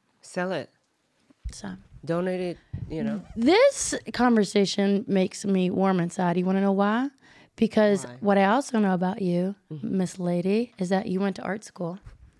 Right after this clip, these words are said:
Speaker 1: Art school, fellow, fellow, hey, hey. How was that trauma for you? <laughs>
Speaker 2: Mm-hmm. Well, one thing, I think you probably graduated from art school, right?
Speaker 1: I did, I did, yeah.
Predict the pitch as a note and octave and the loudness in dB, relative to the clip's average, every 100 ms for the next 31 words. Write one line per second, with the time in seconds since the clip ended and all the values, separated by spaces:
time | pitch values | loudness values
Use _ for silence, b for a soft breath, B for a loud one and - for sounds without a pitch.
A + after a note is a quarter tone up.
0 | _ - E3 E3+ - - - G#3 F3 C#3+ | _ -8 -6 -6 -10 -12 -6 -4 -4 -6
1 | - F3 E3+ D#3+ E3 D#3 G3 F3+ E3 C3+ | -8 -4 -2 -4 -8 -10 -6 -6 -4 -6
2 | B2+ - E3+ E3 D#3+ D#3 - G3 E3+ C3+ | -8 -10 -8 -8 -8 -12 -10 -8 -6 -10
3 | b b - F3+ F3 F3 E3+ - F3 F3+ | b b -6 -4 -4 -6 -8 -8 -6 -6
4 | D#3+ _ - C#3 C3 B2+ C3 D3 D3+ D#3 | -6 _ -10 -8 -8 -10 -12 -10 -8 -6
5 | G3 F#3+ F#3+ G3+ A#3 A#3+ D4 A#3+ D4+ C4 | -6 -6 -6 -4 -4 -2 0 0 -2 -2
6 | C4+ D4 C#4+ E4 B B B B - B3+ | 2 2 2 -2 B B B B 2 4
7 | B3+ D4 D4 C4 A#3 G3+ G#3 F#3+ G#3 G3 | 6 4 2 2 2 2 0 -2 -2 0
8 | F#3 F#3 F#3 F3 E3 E3 D#3+ F3 - E3 | 0 0 0 0 0 -2 -2 -2 -4 -4
9 | E3 - - E3+ E3 F3 A3 b b b | -4 -10 -6 -4 -2 -4 -4 b b b
10 | D3+ C3+ D#3 C#3+ E2+ A#2+ B2 A#2+ G2 - | -10 -8 -6 -6 -6 -12 -10 -12 -12 -12
11 | B2+ G2+ | -12 -12